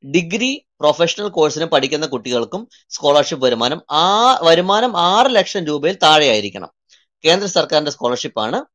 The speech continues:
അൻപത് ശതമാനം പെൺകുട്ടികൾക്കായി നീക്കി വെച്ചിരിക്കുന്നു. സ്കോളർഷിപ്പിന്റെ പേര് ഡി എസ് സി സ്കോളർഷിപ്പ്,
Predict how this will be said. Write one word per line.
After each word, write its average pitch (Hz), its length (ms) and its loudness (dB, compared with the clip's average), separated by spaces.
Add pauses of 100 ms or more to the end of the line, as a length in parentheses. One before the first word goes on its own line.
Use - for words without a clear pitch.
(300)
അൻപത് 196 280 2
ശതമാനം 143 420 0
പെൺകുട്ടികൾക്കായി 151 540 -2
നീക്കി 117 240 -6
വെച്ചിരിക്കുന്നു. 98 460 -10 (240)
സ്കോളർഷിപ്പിന്റെ 143 560 -2
പേര് 120 280 0 (400)
ഡി 151 80 0
എസ് 175 240 2
സി 185 60 -2
സ്കോളർഷിപ്പ്, 143 600 -2